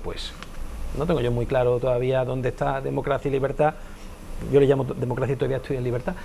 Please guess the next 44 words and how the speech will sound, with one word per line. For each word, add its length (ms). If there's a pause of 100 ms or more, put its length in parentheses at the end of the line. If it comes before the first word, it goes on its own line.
(280)
pero 180
bueno, 220
la 160
cuestión 320
es 80
que 120
toda-, 260
eh, 280
lógicamente 560
la 100
izquierda 440
no 340
está 280
localizada, 680 (380)
eh, 120
ni 100
mucho 320
menos, 340
y 60
es 140
una 160
realidad. 400 (100)
Y 120
en 100
su 160
momento, 480 (280)
y 60
hay 80
que 140
reconocer 640
las 180
cosas, 340
y 80
yo 120
lo 100
digo 220
desde 200
el 80
punto 240
de 40
vista 200
de 60
los 140
ciudadanos, 480